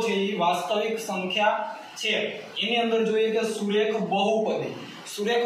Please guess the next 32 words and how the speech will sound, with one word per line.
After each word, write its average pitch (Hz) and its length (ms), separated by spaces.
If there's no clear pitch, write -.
બહુપદી 226 540
કોને 240 160
કહેવાય? 190 340
કે 196 80
જેની 214 380
અંદર 214 320
જે 196 120
બહુપદીની 214 760
ઘાત 208 280
એક 226 240
હોય, 202 240
એટલે 214 220
કે 226 100
આ 220 80
બહુપદીને 214 640
જોઈએ 220 300
તો 208 60
x 196 200
ની 233 120
અહીંયા 208 340
આપણને 196 360
એક 233 80
ઘાત 202 240
આપેલી 175 360
છે, 180 160
તો 185 60
ઈ 208 140
બહુપદી 202 500
આપણી 208 340
સુરેખ 202 400
બહુપદી 180 560
થાશે. 208 300